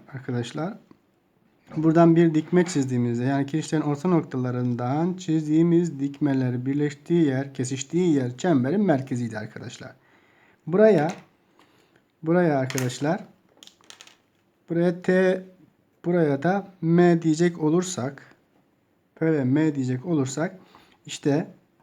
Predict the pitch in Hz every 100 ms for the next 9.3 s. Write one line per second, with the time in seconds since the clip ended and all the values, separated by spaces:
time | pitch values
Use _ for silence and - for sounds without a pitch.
0 | _ _ 165 175 - 160 143 147 175 175
1 | 139 139 139 139 135 123 135 165 165 147
2 | 127 127 151 131 147 156 196 190 123 -
3 | 120 113 123 185 220 - _ _ 160 123
4 | 139 196 156 135 131 123 120 160 185 -
5 | _ _ _ 143 135 - 113 113 _ -
6 | - - - 127 143 165 202 - - -
7 | 175 170 - - 131 143 147 139 156 156
8 | - 143 - - 117 - 110 107 139 151
9 | 156 170 170